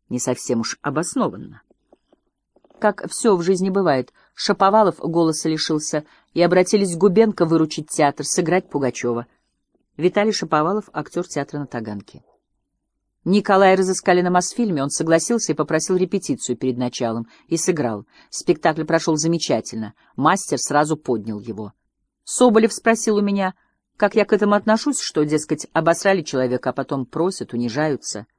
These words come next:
Всеволод Соболев, актёр театра на Таганке. А почему? Всё правильно. В театре несчастный случай. Театр много ему дал, и ничего страшного. Надо взаимно прощать друг другу обиды. Об этом в Евангелии сказано, что поделаешь. Театр производства,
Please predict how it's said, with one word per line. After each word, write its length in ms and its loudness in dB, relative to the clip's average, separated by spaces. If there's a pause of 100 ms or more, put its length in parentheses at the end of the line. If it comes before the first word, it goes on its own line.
(500)
Всеволод 460 0
Соболев, 460 -4
актёр 240 -6
театра 360 -8
на 60 -6
Таганке. 540 -10 (500)
А 100 0
почему? 360 -2
Всё 180 -4
правильно. 440 -2 (300)
В 80 -20
театре 300 2
несчастный 420 0
случай. 440 -8 (280)
Театр 320 2
много 340 6
ему 160 2
дал, 280 0 (260)
и 80 -2
ничего 280 0
страшного. 580 -2 (380)
Надо 220 2
взаимно 440 4
прощать 400 0
друг 160 -6
другу 240 -4
обиды. 400 -4 (380)
Об 180 0
этом 180 -2
в 40 -4
Евангелии 500 0
сказано, 420 -8
что 180 -6
поделаешь. 540 -2 (300)
Театр 300 2
производства, 720 0